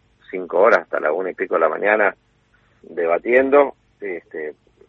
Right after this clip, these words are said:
con diferencias, con, con, porque de eso se trata, ¿no? Para, pero todos buscando la mejor estrategia para que la Argentina siga por este rumbo,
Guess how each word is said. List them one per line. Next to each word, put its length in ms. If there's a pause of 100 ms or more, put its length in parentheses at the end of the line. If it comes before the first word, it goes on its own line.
(800)
con 320
diferencias, 760
con, 300
con, 220 (380)
porque 420
de 120
eso 240
se 80
trata, 320
¿no? 200
Para, 340 (300)
pero 180
todos 220
buscando 540 (680)
la 640
mejor 400
estrategia 640
para 460 (760)
que 120
la 80
Argentina 640
siga 200
por 180
este 200
rumbo, 540